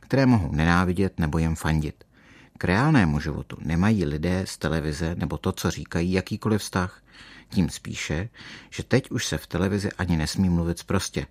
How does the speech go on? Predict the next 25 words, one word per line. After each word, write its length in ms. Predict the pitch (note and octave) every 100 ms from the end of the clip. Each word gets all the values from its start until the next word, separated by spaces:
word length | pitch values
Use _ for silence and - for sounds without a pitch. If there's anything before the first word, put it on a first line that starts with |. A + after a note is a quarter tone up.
| - - - - -
vysvětluje 520 | - - - F2 D2+
Simon 340 | - E2+ E2
Kordonský. 640 | D#2+ E2 F2 D2 - A#1 - _ _ _ - - - - _
To 100 | F3
mohu 220 | D3+ B2
potvrdit 520 | A2+ F#2+ G#2+ A2 A#2
i 80 | -
z 80 | -
osobní 380 | F#2 A2 G2+ G#2+
zkušenosti. 600 | - A2 B2 E2+ - - -
Před 180 | - D#2+
čtyřmi 340 | - F2 G2 F#2
lety 260 | F2 G2
jsem 180 | F#2+ G2
trávil 360 | - F2 G2+ F2+
dovolenou 540 | D#2+ F2+ F#2 G#2 G#2 - - -
v 60 | F#2
jedné 280 | F#2 G#2
vesnici 500 | D2+ - F#2 F2+ -
v 100 | F#2+
Ivanovské 520 | F2+ F#2+ G2+ - G#2 -
oblasti 520 | F2+ G2+ - - - D2+
na 120 | C#2
Vrchní 360 | - - E2
Volze. 360 | D2 D2+ D2+